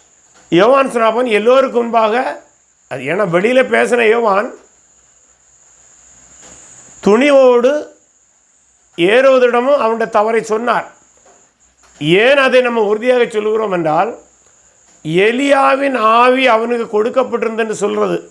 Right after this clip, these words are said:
பைபிள் சொல்லுது. அதனுடைய பொருள் என்னவென்றால், எப்படி எலியா தான் வாழ்ந்து வந்த காலத்துள்ள ராஜாக்களை துணிவோடு நேருக்கு நேராக கடிந்து கொண்டாரோ, அதுபோல தான் இந்த யோவான் ஸ்நாபகனும் நேருக்கு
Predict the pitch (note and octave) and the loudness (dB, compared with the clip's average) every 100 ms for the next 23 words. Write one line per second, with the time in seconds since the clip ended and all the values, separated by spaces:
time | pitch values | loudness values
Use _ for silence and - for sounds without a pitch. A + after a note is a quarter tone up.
0 | _ D#3+ G3 G3 D#3 F#3 C#3+ G#2+ - _ | _ -2 -2 -2 -4 -4 -6 -8 -18 _
1 | _ _ - F3 G#3 G3 F#3+ G#3 C#4+ C4 | _ _ -2 0 0 -2 -2 -2 0 0
2 | A#3 G#3 F3+ D#3+ G#3 - - _ _ - | 0 -2 0 0 -2 -4 -16 _ _ -4
3 | F3 - - C4 C#4 C4+ A3 G#3+ B3 B3 | -4 -2 -2 0 0 0 0 0 0 0
4 | F#3 F3 A#3 B3+ - _ _ _ _ _ | 0 0 -4 -8 -20 _ _ _ _ _
5 | _ _ _ _ _ _ - A4 - - | _ _ _ _ _ _ -20 -18 -18 -18
6 | - - G#3+ B3 A3 B3 C4+ C4 C4 B3+ | -8 -2 0 0 0 0 -2 -2 -2 -2
7 | A3+ A#3+ A#3 A#3+ A#3+ G#3 G#3 A3+ B3 A#3+ | -2 -2 -2 -4 -2 0 0 0 -2 0
8 | A#3+ A#3 A#3 G#3+ A3+ B3+ B3+ B3+ B3+ C#4 | -2 -4 -4 -6 -4 0 4 4 2 -4
9 | - G#3 G#3+ A#3+ B3+ A#3 A#3 A#3 A3+ A3+ | -6 -2 0 0 -4 -4 -2 0 0 0
10 | - F#3+ A#3 A3 A3 F#3+ D#3+ D3 E3+ G#3 | -2 -2 0 0 0 0 0 -2 -6 -8
11 | - _ _ _ _ _ _ _ _ _ | -12 _ _ _ _ _ _ _ _ _
12 | - _ - - - - - D3 G3 C4 | -20 _ -20 -20 -20 -10 -2 0 0 2
13 | C4+ C4 B3+ B3+ C4 A3+ A#3 A#3 A#3 A#3 | 2 2 2 2 -2 -6 -8 -4 -2 -2
14 | G#3 A3+ C4+ C4 G#3+ A#3 G#3+ A3 A3+ A3+ | 0 2 2 0 -4 -6 -2 -2 0 0
15 | G#3+ B3 A3 | 0 -2 -2